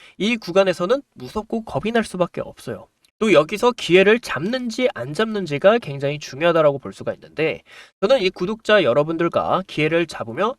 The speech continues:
또 이렇게 수익을 내고 있는 만큼 여러분들도 이런 기회를 꽉 붙잡으셨으면 좋겠습니다. 이제 다른 유튜버들을 보며 무조건 가격이 오른다, 현재 뭐 폭등 예고다 이렇게 이야기가 나오고 있지만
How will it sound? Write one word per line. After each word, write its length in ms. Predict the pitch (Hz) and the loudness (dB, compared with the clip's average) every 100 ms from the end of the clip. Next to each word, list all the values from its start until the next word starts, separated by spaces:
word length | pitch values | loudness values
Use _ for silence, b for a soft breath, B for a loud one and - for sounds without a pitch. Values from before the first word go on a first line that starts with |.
| _ - | _ -10
또 140 | 226 | -8
이렇게 160 | 127 151 | -8 -14
수익을 460 | - 240 233 233 | -10 -8 -6 -6
내고 280 | 127 92 175 | -10 -6 -4
있는 220 | 214 208 | -4 -4
만큼 480 | 156 95 - 175 - _ 151 | -6 -8 -6 -6 -6 _ 4
여러분들도 580 | 220 247 233 220 233 | 4 4 -2 -2 -2
이런 320 | 143 151 185 185 | -2 0 -2 -4
기회를 440 | - 120 160 214 - | -8 -4 -2 -4 -4
꽉 180 | 226 240 _ | -4 -4 _
붙잡으셨으면 840 | - - - 220 208 185 156 113 | -18 -12 -2 -2 -2 -6 -8 -14
좋겠습니다. 680 | 95 - 147 - 95 95 - _ _ | -16 -14 -14 -14 -18 -18 -18 _ _
이제 80 | 175 | 2
다른 280 | - 202 233 | 6 4 4
유튜버들을 640 | 147 196 208 190 190 196 | -2 0 2 4 2 2
보며 460 | - 127 104 110 - | 0 -2 0 0 -2
무조건 340 | 170 233 240 | -4 -4 2
가격이 360 | 208 185 175 180 | 4 4 2 0
오른다, 540 | 131 143 120 143 147 _ | -2 -4 0 0 0 _
현재 300 | 165 170 220 | -4 0 -2
뭐 160 | 131 | -2
폭등 460 | - 233 _ 240 220 | -6 -10 _ -8 -4
예고다 400 | 113 110 151 160 | -4 -4 -2 -2
이렇게 320 | 110 147 - | -2 -8 -8
이야기가 460 | 123 98 95 113 110 | -8 -10 -10 -12 -10
나오고 260 | - 92 | -10 -12
있지만 420 | 90 - 123 151 | -16 -12 -2 -2